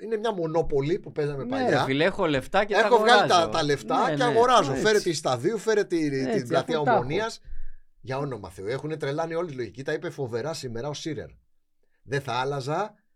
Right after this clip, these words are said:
Speaker 1: λέξη». Λέει, θα μιλάμε για την παράνοια. Είναι κανονική παράνοια.
Speaker 2: Ναι, ναι, ναι.
Speaker 1: Τέλος πάντων.
Speaker 2: Ε,
Speaker 1: Πώς
Speaker 2: α,
Speaker 1: είδες τα τέσσερα
Speaker 2: τα
Speaker 1: της Liverpool; Ωχ, μάνα.
Speaker 2: Τα τέσσερα της Liverpool.
Speaker 1: Πώς είδες τη United;
Speaker 2: Και με ανατροπή κιόλας.
Speaker 1: Τη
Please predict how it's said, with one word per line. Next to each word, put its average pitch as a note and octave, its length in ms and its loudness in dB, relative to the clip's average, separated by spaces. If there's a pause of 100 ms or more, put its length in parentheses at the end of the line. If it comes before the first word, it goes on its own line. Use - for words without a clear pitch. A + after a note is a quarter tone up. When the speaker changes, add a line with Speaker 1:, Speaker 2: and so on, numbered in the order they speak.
(420)
Speaker 1:
λέξη». - 520 -8 (220)
Λέει, G3 140 -12 (120)
θα G#3 80 -18
μιλάμε G#3+ 220 -10
για G3+ 100 -12
την F#3 100 -2
παράνοια. B2 440 -6 (240)
Είναι E3+ 120 -20
κανονική G3+ 300 -10
παράνοια. A#2+ 320 -6
Speaker 2:
Ναι, A2 180 -4
ναι, F#2+ 200 -6
ναι. F#2 140 -10
Speaker 1:
Τέλος C4 160 -4
πάντων. - 200 -12 (1040)
Speaker 2:
Ε, C#3 800 6
Speaker 1:
Πώς C#3 100 8
Speaker 2:
α, B2 80 6
Speaker 1:
είδες - 180 2
τα - 140 -2
τέσσερα C3 260 0
Speaker 2:
τα A2 80 -6
Speaker 1:
της G2 140 -10
Liverpool; C3+ 440 -8 (160)
Ωχ, - 220 -20
μάνα. C#2+ 340 -20
Speaker 2:
Τα F#2+ 220 -6
τέσσερα A#2 360 -2
της E2+ 180 -12
Liverpool. A2 280 -2
Speaker 1:
Πώς E3 160 0
είδες G#3 340 0 (380)
τη B2+ 200 -10
United; A#2+ 600 -6
Speaker 2:
Και A2+ 100 -2
με A2 100 -4
ανατροπή G2+ 520 -8
κιόλας. A#2 480 -8
Speaker 1:
Τη A2+ 120 -12